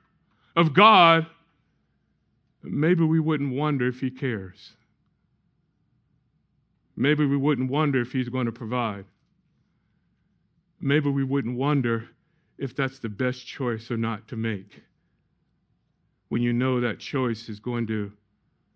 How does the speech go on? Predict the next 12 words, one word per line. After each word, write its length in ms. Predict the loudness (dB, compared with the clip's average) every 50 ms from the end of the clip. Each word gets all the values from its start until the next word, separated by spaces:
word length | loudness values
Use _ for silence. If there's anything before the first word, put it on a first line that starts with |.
| _ _ _ _ _ _
be 100 | -2 0
an 80 | 0 0
offense 460 | -2 -4 -6 -6 -6 -6 -6 -6 -10
to 80 | -12 -8
God. 360 | -8 -6 -6 -8 -10 -14 -16 -20 _ _ _ _ _ _ _ _ _ _ _ _ _ _ _ _ _ _ _ _ _ _ _ _ _ _ _ _ _ _ _ _ _ _ _ _ -20 -20 _ _ _ _ _ _
See, 220 | _ -12 -8 -6 -6
wonder 680 | -4 0 2 2 4 4 4 2 2 0 -2 -4 -8 -12 _ _ _ _ _ _ _ _ _ _ _ _ _ _ _ _ _ _ _ _ _ _ _ _ _ _ _ _ _ _ _ _ _ _ _ _ _ _ _ _ _ _ _ _ _ _ _ _ _ _ _ _ _ _ _ _ _ _ _ _ _ _ _ _ _ _ _ _ _ _ _ _ _
will 100 | -10 -10
keep 280 | -6 -4 -4 -4 -2 -4
us 160 | -6 -8 -8
from 220 | -8 -8 -6 -4
wondering. 440 | -4 -4 -4 -4 -6 -8 -12 -18 -20